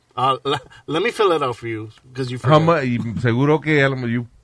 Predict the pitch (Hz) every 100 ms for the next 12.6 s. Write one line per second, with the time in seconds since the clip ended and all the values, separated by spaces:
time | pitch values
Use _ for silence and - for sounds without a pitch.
0 | _ - - 123 110 110 113 151 87 73
1 | 110 - 196 - 240 156 160 151 185 151
2 | 151 143 147 127 139 143 131 - 120 117
3 | 135 117 - - 143 156 165 196 170 160
4 | 170 156 139 175 160 135 127 120 160 175
5 | 170 _ _ _ 139 135 160 160 170 -
6 | 190 - _ _ - 151 151 143 135 156
7 | 131 165 170 160 - 147 156 160 147 127
8 | 123 - _ 123 135 147 139 - - 147
9 | - 139 139 165 175 165 _ _ _ _
10 | - 151 143 143 135 135 135 143 147 -
11 | 156 156 151 143 135 131 165 185 - 139
12 | 127 135 131 127 117